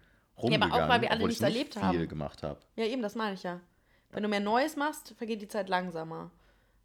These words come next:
Speaker 1: Und wenn du immer nur das Alte und wenn du nur in deinem Bett rumliegst, dann kannst du ja irgendwann nicht mehr den Freitag vom Donnerstag,
Speaker 2: Ah, okay,
Speaker 1: dann
Speaker 2: dann
Speaker 1: ist
Speaker 2: hab ich's,
Speaker 1: immer
Speaker 2: dann hab ich's tatsächlich gerade falsch verstanden.
Speaker 1: Ja, nee.
Speaker 2: Entschuldigung.
Speaker 1: <laughs> Entschuldigung.
Speaker 2: Entschuldigung.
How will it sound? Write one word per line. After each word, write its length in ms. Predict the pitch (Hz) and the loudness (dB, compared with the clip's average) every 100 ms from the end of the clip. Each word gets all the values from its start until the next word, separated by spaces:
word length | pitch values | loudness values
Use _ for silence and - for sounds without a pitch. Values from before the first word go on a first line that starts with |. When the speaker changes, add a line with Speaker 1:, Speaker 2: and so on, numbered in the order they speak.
| - | -10
Speaker 1:
Und 100 | 190 | -4
wenn 200 | 185 196 | -2 -2
du 320 | 196 196 175 - | -2 -2 -4 -2
immer 180 | 220 220 | -2 0
nur 120 | 208 | -2
das 160 | 208 | -2
Alte 280 | - 208 240 | 0 0 0
und 60 | 214 | -2
wenn 120 | 202 | -2
du 60 | 208 | -2
nur 80 | 208 | 0
in 60 | |
deinem 100 | 196 | 0
Bett 180 | 185 226 | 0 0
rumliegst, 400 | 240 214 226 208 | -2 -4 -6 -6
dann 220 | 208 196 185 | -6 -6 -6
kannst 300 | - 202 202 | -6 -6 -4
du 60 | |
ja 40 | 185 | -4
irgendwann 160 | 196 | -4
nicht 220 | 190 190 - | -6 -8 -6
mehr 100 | 180 | -4
den 140 | 180 | -4
Freitag 260 | - 185 196 | -6 -8 -6
vom 140 | 185 | -4
Donnerstag, 320 | 185 208 254 - | -2 2 2 2
Speaker 2:
Ah, 40 | |
okay, 140 | - - | 2 2
Speaker 1:
dann 100 | 190 | 2
Speaker 2:
dann 100 | 98 | 2
Speaker 1:
ist 60 | |
Speaker 2:
hab 60 | 92 | -2
ich's, 40 | |
Speaker 1:
immer 100 | 67 | -4
Speaker 2:
dann 100 | 80 | -2
hab 40 | 90 | -2
ich's 140 | - | -4
tatsächlich 360 | - 76 76 - | -8 -8 -8 -6
gerade 140 | 71 | -8
falsch 240 | 69 64 - | -6 -10 -10
verstanden. 360 | - - 196 | -12 -8 -6
Speaker 1:
Ja, 120 | 185 - - | -6 -8 -14
nee. 180 | 180 - _ | -16 -16 _
Speaker 2:
Entschuldigung. 580 | - - 78 78 73 73 80 - | -12 -6 -4 -4 -6 -8 -12 -14
Speaker 1:
<laughs> 120 | 180 | -6
Entschuldigung. 680 | 190 - 170 175 175 175 175 | -4 -4 -6 -4 -2 -4 -6
Speaker 2:
Entschuldigung. 600 | 190 104 202 98 92 90 | -2 2 4 4 2 -2